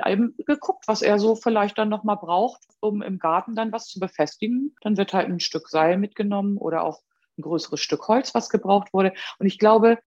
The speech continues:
dadurch wurde das schon geprägt. Und wenn ich jetzt ein, ein Kaffeeservice irgendwo bei einer Haushaltsauflösung abhole, dann sage ich natürlich nicht, „Nee, ich brauche aber eher nur die Teller und die Tassen für meine Etageren.“ Das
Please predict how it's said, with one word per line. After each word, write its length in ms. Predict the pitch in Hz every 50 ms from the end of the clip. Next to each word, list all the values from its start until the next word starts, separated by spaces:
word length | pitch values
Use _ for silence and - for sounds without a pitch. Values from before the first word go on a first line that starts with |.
| _ _
dadurch 600 | - 190 196 226 254 247 254 262 269 262 - -
wurde 220 | 208 220 233 226 220
das 220 | 214 214 208 -
schon 260 | - - 208 208 208
geprägt. 680 | 202 202 - - - - 160 147 143 139 - - - _ _
Und 340 | - 233 262 320 415 - - - _ _ _ _ _ -
wenn 140 | - 180 190
ich 120 | 202 196 -
jetzt 200 | 202 196 - -
ein, 220 | 185 180 175 - 175 170 165 160 156
ein 60 | 147
Kaffeeservice 880 | - - 190 - - 196 160 156 165 147 131 143 143 143 - - - -
irgendwo 300 | - 160 151 143 160 165
bei 100 | 156 151
einer 160 | 151 151 147
Haushaltsauflösung 920 | 156 180 175 - 165 156 - - 151 151 - - - 156 151 - 147 139 -
abhole, 480 | - 139 - - - - 143 139 135
dann 160 | 131 139 147
sage 220 | 143 160 170 165 185
ich 120 | 156 -
natürlich 540 | - 143 139 - - 156 139 131 123 - -
nicht, 440 | 175 202 247 269 - - - - - _ _ _ _ _ _ _ _ -
„Nee, 280 | 143 156 170 170 165 151
ich 160 | - - -
brauche 260 | - 170 185 165 175
aber 180 | 156 151 175 135
eher 140 | 143 151 147
nur 180 | 147 147 143
die 140 | 139 135 139
Teller 360 | - - 196 202 196 175 -
und 120 | 139 143 -
die 100 | 139 143
Tassen 340 | - - 254 254 254 233 214
für 140 | - 175
meine 260 | 165 160 156 160 156 -
Etageren.“ 720 | - - 180 185 - 156 170 190 208 226 233 240 254 240
Das 280 | - - - - - -